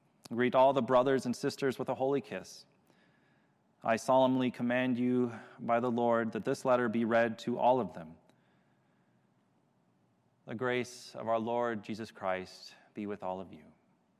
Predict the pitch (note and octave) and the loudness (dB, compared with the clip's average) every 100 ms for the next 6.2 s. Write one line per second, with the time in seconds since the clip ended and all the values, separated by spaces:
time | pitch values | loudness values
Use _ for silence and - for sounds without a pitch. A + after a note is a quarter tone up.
0 | _ _ _ _ _ _ _ _ _ _ | _ _ _ _ _ _ _ _ _ _
1 | _ _ _ _ _ _ _ _ _ _ | _ _ _ _ _ _ _ _ _ _
2 | _ _ _ - A2 G#2+ A2 - C#3 B2+ | _ _ _ -8 -4 -4 -4 -4 -2 -4
3 | - A#2+ A#2 C3 C3 A#2+ A#2+ A2 F2+ F2+ | -6 -8 -4 -2 -2 -2 -6 -6 -6 -10
4 | F2+ - _ _ _ _ _ _ _ _ | -14 -20 _ _ _ _ _ _ _ _
5 | _ _ _ _ _ - G#2+ - - A2+ | _ _ _ _ _ -12 -12 -10 -6 -4
6 | G2 | -4